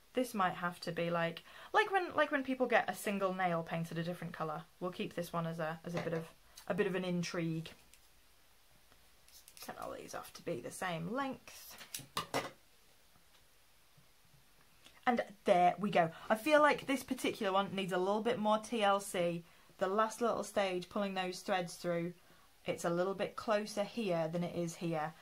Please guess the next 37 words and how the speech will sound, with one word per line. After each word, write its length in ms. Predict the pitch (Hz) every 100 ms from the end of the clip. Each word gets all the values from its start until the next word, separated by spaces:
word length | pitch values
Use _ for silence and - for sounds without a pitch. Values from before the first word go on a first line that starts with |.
| - -
but 140 | 175
I 40 | 180
just 200 | 202 208
wanted 320 | 180 - -
to 80 | -
get 220 | 170 - -
to 120 | -
finish 300 | - 175 165
off 240 | 170 165 -
the 80 |
video 300 | 170 175 170
so 160 | 165 -
that 100 | 165
you 80 | 165
weren't 200 | 165 170
watching 340 | 165 - 160
me 220 | 156 160 - - - - -
forever. 1000 | - - 392 381 381 392 381 339 285 180 - - - -
Um, 120 | 185 185
yeah, 180 | 202 165
but 100 | 190
you 100 | 202
could 160 | 208 196
have 80 | 196
taken 300 | 185 165 170
a 60 |
little 160 | 160 165
bit 160 | 165 160
more 140 | 165
time 320 | - 156 151
than 120 | 151
I 120 | 151 151
did 280 | 156 147 -
at 80 | -
the 140 | 165 151
end 180 | 151 -
there. 240 | 165 160